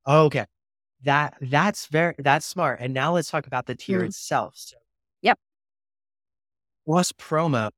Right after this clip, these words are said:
Speaker 1: for subscription. I mean, this is, cross promo, as so many people listening know, is, like, one of the ways that authors get discovered. It's one of, you know, the
Speaker 2: Yeah.
Speaker 1: tried and true ways really that work.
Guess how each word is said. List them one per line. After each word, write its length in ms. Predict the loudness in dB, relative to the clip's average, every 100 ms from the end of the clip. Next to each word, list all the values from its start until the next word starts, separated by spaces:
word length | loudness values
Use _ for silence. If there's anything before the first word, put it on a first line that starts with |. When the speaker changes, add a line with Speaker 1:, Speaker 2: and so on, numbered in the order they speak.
| _ _ -4
Speaker 1:
for 180 | 0 0
subscription. 540 | -4 -8 -6 -6 -2
I 40 |
mean, 140 | 0 2
this 220 | 0 -2
is, 260 | -4 -6 -14 _ _ _ _ _
cross 260 | 0 0 0
promo, 160 | -4
as 180 | -4 -8
so 180 | -8 -6
many 160 | -4 -6
people 140 | -8
listening 260 | -10 -10 -8
know, 160 | -8
is, 120 | -6 -8
like, 140 | -12
one 240 | -8 -4 -4
of 120 | -4
the 100 | -6
ways 400 | -4 -2 -2 -2
that 140 | -6 -4
authors 460 | -6 -6 -4 -6 -6
get 160 | -12
discovered. 480 | -14 -12 -8 -6 -8
It's 140 | -12 -14
one 120 | -14
of, 120 | -14 _ _ _ _
you 80 | -14
know, 120 | -12 -14 _
the 100 | -6
Speaker 2:
Yeah. 100 | -2
Speaker 1:
tried 200 | 0 0
and 100 | -2
true 220 | -4 -4
ways 340 | -4 -6 -10 -12
really 220 | -14 -12
that 160 | -14 -16 _ _
work. 420 | -8 -2 -2 -2